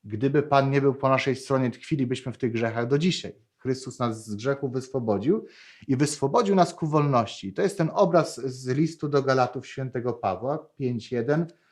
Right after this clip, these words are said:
„Ku wolności wyswobodził nas Chrystus”. Żebyśmy byli jak ten ptak,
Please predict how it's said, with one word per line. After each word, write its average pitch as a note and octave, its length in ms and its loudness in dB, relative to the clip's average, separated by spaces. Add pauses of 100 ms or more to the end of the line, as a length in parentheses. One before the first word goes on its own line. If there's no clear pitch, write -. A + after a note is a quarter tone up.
(160)
„Ku E3+ 160 6
wolności D#3+ 680 4
wyswobodził C#3+ 640 0
nas C3 200 -2
Chrystus”. - 580 -10 (340)
Żebyśmy D3 380 -2
byli E3 180 4
jak D#3 160 2
ten D3 240 -4 (200)
ptak, - 580 2